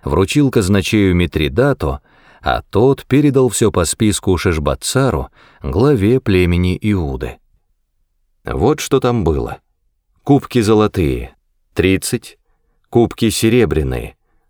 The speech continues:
тысяча двадцать девять, чаши золотые — тридцать, чаши серебряные — четыреста десять. Прочие утвари —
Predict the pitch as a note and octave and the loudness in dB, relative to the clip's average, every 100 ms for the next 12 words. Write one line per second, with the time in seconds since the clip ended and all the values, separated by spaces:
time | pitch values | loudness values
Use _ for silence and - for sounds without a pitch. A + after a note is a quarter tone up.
0 | - A#2 A#2+ C3+ - C3+ F2+ D2+ C#2 - | -4 -2 0 -2 0 0 0 0 -2 -2
1 | D2+ C2 C2 A1+ - _ _ _ _ _ | -6 -4 -6 -6 -16 _ _ _ _ _
2 | _ - G#2 F#2 F#2 A2 F#2 G2+ G#2+ - | _ -2 2 2 2 0 2 2 0 -4
3 | C2 A#1 - _ _ _ - D#2 E2+ - | -6 -6 -12 _ _ _ -4 0 0 -2
4 | B2+ - _ _ _ - G#2+ F#2+ F2 D2+ | -4 -6 _ _ _ -2 2 2 0 -2
5 | - C#2+ F#2+ G2+ A2 A2+ A2+ - _ _ | -2 0 0 2 0 0 -2 -6 _ _
6 | - C#3+ - A#2 G#2+ - G#2+ E2 C#2+ - | -4 -2 2 2 0 0 -2 0 -2 -4
7 | - - _ _ _ _ _ - - G#2+ | -14 -20 _ _ _ _ _ -8 0 0
8 | C3 C3+ C3 B2 A#2 B2 A#2+ | 0 0 0 0 0 -2 -2